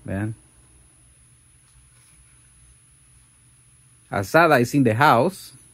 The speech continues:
Creo que viene algún otro modelito de Asada por ahí. Ahí me dejan saber en la casilla de comentarios cuál es el otro modelito de Asada, si es que no son todos.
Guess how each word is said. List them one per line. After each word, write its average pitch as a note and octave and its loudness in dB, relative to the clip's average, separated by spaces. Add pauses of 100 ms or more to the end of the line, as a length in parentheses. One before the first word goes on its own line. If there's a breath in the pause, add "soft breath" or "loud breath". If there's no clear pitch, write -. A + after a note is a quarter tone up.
(1300 soft breath)
Creo C#3+ -2
que C#3 -2
viene C#3 0
algún C3+ 0
otro C#3+ -2
modelito B2 0
de A2 0
Asada A#2 -2
por F#2+ -8
ahí. A#2 -6 (120)
Ahí A2 -6
me A2+ -2
dejan A#2+ -2
saber G#2 -4
en A2+ -6
la A2 -6
casilla G#2+ -6
de G#2 -12
comentarios G#2 -4 (680 soft breath)
cuál A2+ -4
es A#2 -2
el A2+ -4
otro A2+ -4
modelito G#2+ -2
de A#2 -2
Asada, B2+ -2
si - -4
es B2+ -8
que A#2+ -6
no A#2 -2
son A2+ -4
todos. C#3 -4